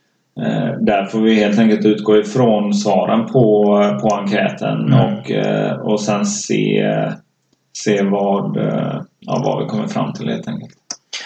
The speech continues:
Speaker 2: För det finns ingen, finns det någon redan nu utstakad plan för säsongen tjugo tjugoett, tänker jag?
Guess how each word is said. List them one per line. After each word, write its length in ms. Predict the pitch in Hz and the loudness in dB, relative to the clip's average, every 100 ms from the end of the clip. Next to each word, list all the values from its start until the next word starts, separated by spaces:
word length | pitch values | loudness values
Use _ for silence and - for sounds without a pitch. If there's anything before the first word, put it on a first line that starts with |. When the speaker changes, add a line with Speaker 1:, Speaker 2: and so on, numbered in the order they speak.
| - - - - | -14 -14 -14 0
Speaker 2:
För 60 | 139 | 2
det 80 | 139 | 4
finns 260 | 147 131 | 4 4
ingen, 600 | 160 160 165 156 139 - | 4 4 4 4 -2 -6
finns 300 | - 160 160 | 0 2 4
det 60 | 185 | 4
någon 380 | 170 156 143 139 | 6 4 4 4
redan 340 | 131 123 131 | 2 4 4
nu 120 | 156 | 6
utstakad 1000 | 151 131 135 - - 120 117 117 113 107 | 6 6 6 4 2 0 0 -4 -4 -2
plan 400 | 143 139 127 - | 0 2 0 -4
för 360 | - 117 110 104 | -6 -6 -4 -2
säsongen 580 | - 113 123 110 107 117 | -2 -2 -4 -4 -2 0
tjugo 440 | 131 110 110 110 | 0 -2 -6 -4
tjugoett, 640 | - 131 143 135 - - - | -2 0 0 -4 -10 -14 -6
tänker 280 | 110 107 | -6 -4
jag? 240 | 104 104 | -4 -4